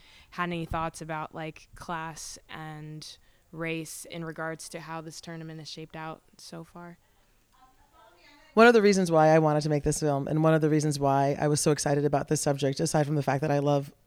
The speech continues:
Speaker 2: football and, you know, I love, you know, us, right? <laughs> So, but was that I'd always been involved in equality and in some form or another. And I always tell people, you know, my parents, when we moved here from Brazil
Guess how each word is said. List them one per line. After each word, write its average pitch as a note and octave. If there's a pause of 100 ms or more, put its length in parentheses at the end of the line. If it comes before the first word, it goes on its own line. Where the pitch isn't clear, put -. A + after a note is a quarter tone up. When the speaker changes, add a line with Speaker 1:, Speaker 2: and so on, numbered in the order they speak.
(100)
Speaker 2:
football C#3
and, C#3 (520)
you D#3+
know, D3
I D3+
love, D3
you D#3+
know, C#3 (420)
us, D3 (100)
right? E3
<laughs> -
So, F#3+ (400)
but F#3+
was F3+
that E3
I'd F3+
always F#3+
been F3+
involved D#3
in D#3
equality D3
and D3
in D#3
some E3
form E3
or -
another. D3 (300)
And D#3+
I E3
always E3
tell D#3
people, D3+
you D#3
know, D3+
my D3+
parents, D#3
when D3+
we D3+
moved D#3
here E3+
from D3+
Brazil D3